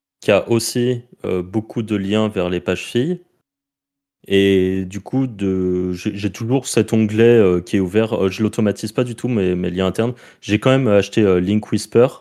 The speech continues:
Mais en fait, euh, je sais pas, ça m'énerve ce plugin, je l'aime pas. Donc je l'utilise pas. Euh, donc j'ai toujours cette page qui est ouverte. Et après, dans mon contenu,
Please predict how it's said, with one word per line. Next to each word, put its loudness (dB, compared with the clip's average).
Mais 0
en 2
fait, -2
euh, 2
je -8
sais -18
pas, -2
ça -6
m'énerve -2
ce -20
plugin, -4
je -10
l'aime -6
pas. -8
Donc -2
je -6
l'utilise -8
pas. -4
Euh, 0
donc 0
j'ai -4
toujours -4
cette -2
page 2
qui -2
est 2
ouverte. 2
Et 2
après, 0
dans 2
mon 2
contenu, -2